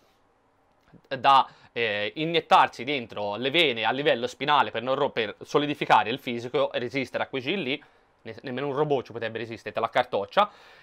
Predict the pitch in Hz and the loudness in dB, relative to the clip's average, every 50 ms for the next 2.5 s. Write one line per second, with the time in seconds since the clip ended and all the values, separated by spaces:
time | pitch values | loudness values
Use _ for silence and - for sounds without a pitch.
0 | - _ - 190 - - 262 - - 185 226 190 175 156 147 160 - - - 165 | -8 _ -4 -2 -2 -2 -4 0 0 0 2 2 0 -2 -2 -4 -4 -2 -2 -2
1 | 135 139 143 - - - - 196 214 240 269 294 247 - 165 175 170 - 175 180 | 0 -2 -2 -4 -4 -4 -2 -2 -2 -2 -2 -4 -2 -2 -4 -2 -2 -4 -4 -4
2 | - - 160 147 131 - 107 101 - | -4 -6 -6 -6 -6 -6 -8 -10 -14